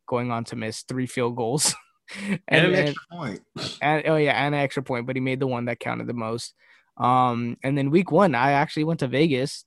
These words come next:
Speaker 1: took a trip down with, uh, some of the guys at Milton Sports Corner. Go check 'em out. Um, and I was actually doing some sports bets, which, uh, I understand why sports bets gives people gray hairs and anxiety <laughs> because I was me all weekend long.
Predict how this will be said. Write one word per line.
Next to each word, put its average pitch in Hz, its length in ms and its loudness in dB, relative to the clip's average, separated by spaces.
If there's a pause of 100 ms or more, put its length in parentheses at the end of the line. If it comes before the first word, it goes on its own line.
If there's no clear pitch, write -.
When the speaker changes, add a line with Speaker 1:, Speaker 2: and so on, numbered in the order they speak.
Speaker 1:
took 147 100 0
a 139 60 -6
trip - 240 0
down 139 260 2
with, 131 260 0
uh, 123 200 -2
some 131 260 -4
of 131 60 -4
the 131 80 -4
guys 127 320 0
at 127 120 -2
Milton 123 320 -6
Sports 123 320 -6
Corner. 127 440 -6
Go 127 100 -8
check 131 220 -8
'em 123 100 -4
out. 117 240 -2 (420)
Um, 127 560 2 (200)
and 123 120 -2
I 131 140 0
was 151 180 -2
actually 151 340 -2
doing 147 220 -2
some 160 140 -2
sports 170 380 -2
bets, - 480 -8
which, 120 360 -4
uh, 127 300 2
I 127 120 2
understand 143 460 -2
why 127 160 2
sports 135 440 -4
bets 135 360 -2
gives 139 420 -2
people 160 480 2
gray 139 260 0
hairs 147 380 2
and 147 160 2
anxiety 156 560 2
<laughs> - 0 -
because 175 500 4
I 139 140 6
was 175 280 4
me 165 140 4
all 156 160 6
weekend 160 500 0
long. 143 340 2